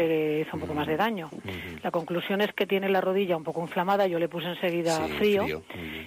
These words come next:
Speaker 1: y está tomando el Mialtrin, que le he oído a
Speaker 2: Sí.
Speaker 1: usted y a mí ya me lo mandó otras
Speaker 2: Sí.
Speaker 1: veces. Entonces está tomando dos, dos, dos.
Speaker 2: Bien.
Speaker 1: Y entonces, eh, tiene hematoma abajo en el
Speaker 2: Sí.
Speaker 1: tobillo más que en la rodilla. La rodilla, la verdad es que la tiene un poco inflamada, pero
Speaker 2: Sí.
Speaker 1: la tiene bien. Pero el hematoma se ve que se le ha bajado al
Speaker 2: Exacto,
Speaker 1: tobillo.
Speaker 2: por el efecto gravedad. Sí, sí, sí, es,
Speaker 1: Quería
Speaker 2: suele ser así.
Speaker 1: preguntarle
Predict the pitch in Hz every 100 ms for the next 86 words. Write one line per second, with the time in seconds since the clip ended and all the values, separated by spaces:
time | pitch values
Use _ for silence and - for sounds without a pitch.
0 | - 240 233 220 214 220 214 226 233 208
1 | 185 - 196 196 196 175 180 185 175 196
2 | 190 185 190 196 190 185 185 185 185 160
3 | 175 175 156 - 196 175 226 214 214 214
4 | 220 220 220 185 214 185 170 196 233 -
5 | 80 82 73 131 - - - _ _ -
6 | 220 208 208 220 247 - - 202 175 233
7 | 240 226 214 196 240 226 214 202 208 220
8 | 202 190 196 214 214 208 202 - 214 180
9 | 165 170 240 180 165 190 202 202 208 -
10 | 180 196 190 196 190 202 185 202 208 180
11 | 160 151 147 233 254 185 180 180 175 170
12 | 202 220 214 202 208 196 196 196 208 208
13 | - - 190 175 - 175 82 85 87 98
14 | - 80 78 78 73 78 - 101 - 87
15 | 95 85 - 202 208 220 233 233 226 240
16 | 233 240